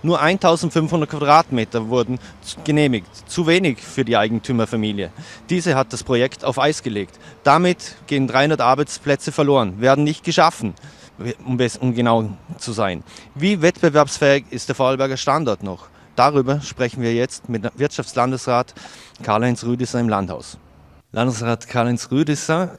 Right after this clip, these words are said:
recht herzlichen Dank für den kurzen Live-Talk. Ähm,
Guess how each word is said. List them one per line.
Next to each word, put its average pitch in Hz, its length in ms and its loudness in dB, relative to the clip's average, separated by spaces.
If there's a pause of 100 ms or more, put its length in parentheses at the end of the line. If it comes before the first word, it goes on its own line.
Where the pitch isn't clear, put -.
(120)
recht 127 300 -6
herzlichen 135 260 -2
Dank 127 220 0
für - 80 -10
den 131 180 0
kurzen 143 300 -4
Live-Talk. 143 640 0 (560)
Ähm, 131 460 2